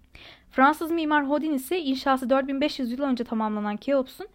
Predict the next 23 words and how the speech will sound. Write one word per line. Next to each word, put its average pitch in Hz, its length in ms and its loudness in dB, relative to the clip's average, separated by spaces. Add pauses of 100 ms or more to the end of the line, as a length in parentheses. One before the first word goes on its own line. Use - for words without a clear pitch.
(360)
kırk 262 180 -2
iki 320 140 -8
metre 320 280 -4
yüksekliğine 277 640 -4
kadar 254 300 -2
uzandığını 254 720 0
düşündüğü 262 600 -2
dış 320 180 -4
merdivenler 269 580 0
kullanarak 269 600 -2
yüz 254 140 2
otuz 269 220 -2
yedi 294 180 0
metre 339 260 -2
kadar 277 260 2
olan 262 300 4
da 240 40 -2
ikinci 254 300 -2
kısmının 427 480 -8
içeriden 277 480 2
yapıldığını 214 540 0
iddia 202 440 0
etti. 294 360 -6